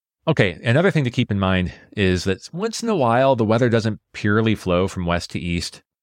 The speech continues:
Storm systems can kinda get backed up. There might be a blocking high pressure system or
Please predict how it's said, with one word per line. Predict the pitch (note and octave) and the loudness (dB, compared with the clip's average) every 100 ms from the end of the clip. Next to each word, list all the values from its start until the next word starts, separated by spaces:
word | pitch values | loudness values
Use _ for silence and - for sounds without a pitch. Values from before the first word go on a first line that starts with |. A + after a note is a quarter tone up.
| _ _ | _ _
Storm | - - A#2+ | -6 0 0
systems | A2+ A#2 - A2 G#2+ | 2 -2 0 0 -2
can | G2+ | -4
kinda | - F#2+ | -2 0
get | F2+ E2+ | 0 0
backed | F#2+ F#2 - | 0 2 2
up. | B2+ A#2 A#2 - | 4 4 2 -4
There | F#2+ | -6
might | F#2 F2 | -4 -2
be | F2+ E2 | -2 -2
a | D#2 | -2
blocking | D#2 F2+ F#2+ G#2 G#2+ G2 F#2+ | 0 2 2 2 0 0 0
high | - E2 | -2 -2
pressure | - G#2 - G#2 | 0 0 0 -2
system | - G#2 - G2+ G2 F#2 | -2 -4 -2 -2 -2 -2
or | F2 F2 | -2 -4